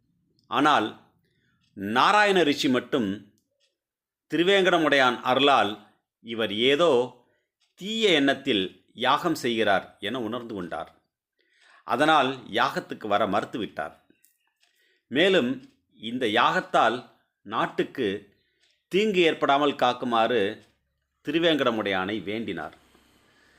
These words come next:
நாராயண ரிஷியால் தனது திட்டத்துக்கு ஆபத்து ஏற்படலாம்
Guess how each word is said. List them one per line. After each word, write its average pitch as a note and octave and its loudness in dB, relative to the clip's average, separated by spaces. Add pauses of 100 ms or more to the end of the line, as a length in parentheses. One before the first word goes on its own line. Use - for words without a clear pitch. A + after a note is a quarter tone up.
(680)
நாராயண F3 2
ரிஷியால் C3 0 (160)
தனது A2 -8
திட்டத்துக்கு G#2 -8 (400)
ஆபத்து F3 -2
ஏற்படலாம் G2 -2